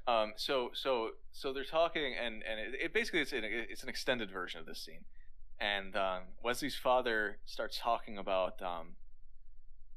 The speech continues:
their ancestors, okay, and he mentions one ancestor who fought in a particular war, okay.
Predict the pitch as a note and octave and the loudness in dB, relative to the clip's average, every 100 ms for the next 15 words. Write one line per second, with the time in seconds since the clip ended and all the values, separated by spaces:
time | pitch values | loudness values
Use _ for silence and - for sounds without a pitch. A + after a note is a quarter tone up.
0 | - A#2+ G#2+ G2+ A#2 D3 - G2 - - | -6 2 4 6 6 4 0 0 -2 -6
1 | - - - - - - - - F#2+ F#2 | -6 -6 -6 -6 -6 -6 -6 -4 -2 -2
2 | G2+ - - - - - - - - - | -2 -6 -8 -6 -6 -6 -6 -6 -6 -6
3 | - - - - - - - - - G#2 | -6 -8 -6 -6 -8 -8 -6 -6 -2 -2
4 | G2+ G#2 G#2 A#2 C3 - B2 G#2+ G#2 - | -2 -4 -2 0 0 0 -2 -4 -6 -6
5 | - - - A#2+ C#3 D3+ B2 A#2 - A2+ | -8 -8 -6 2 6 8 6 4 4 4
6 | G#2+ - G#2 G2 - - - - - B2+ | 4 0 0 0 -4 -8 -8 -8 -8 -6
7 | - B2+ B2 A#2+ - - - - - A#2+ | -2 4 6 6 2 -8 -8 -8 -4 -2
8 | G#2 A2 C3+ - A2+ G2 F#2+ F2 E2+ - | -2 -2 -2 0 -2 -2 -2 -2 -4 -4
9 | - - - - - - - - - - | -6 -6 -6 -6 -8 -8 -6 -6 -6 -6
10 | - G2 G2+ | -4 -4 -4